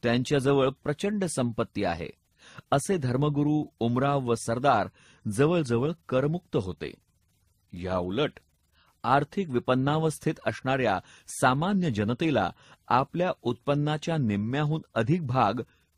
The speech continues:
कर रूपाने द्यावा लागत असे. सामान्य जनता या करामुळे भरडून निघत होती. टाइथ कर, गॅबल कर असे विविध कर भरावे लागत.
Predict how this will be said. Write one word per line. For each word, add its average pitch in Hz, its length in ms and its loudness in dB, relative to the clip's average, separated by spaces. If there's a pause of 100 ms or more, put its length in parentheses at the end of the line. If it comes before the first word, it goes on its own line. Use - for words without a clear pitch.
(100)
कर 190 240 4
रूपाने 156 460 0
द्यावा 101 300 0
लागत 95 300 -2
असे. - 180 -10 (1400)
सामान्य 113 600 0
जनता 107 460 0 (320)
या 139 240 0
करामुळे 143 640 0
भरडून 110 540 -2
निघत 98 300 -2
होती. - 240 -14 (1040)
टाइथ 110 420 0
कर, 90 280 -2 (600)
गॅबल 117 300 2
कर - 300 -6 (360)
असे 147 320 0
विविध 139 360 0
कर 123 240 -2
भरावे 90 420 -6
लागत. - 340 -12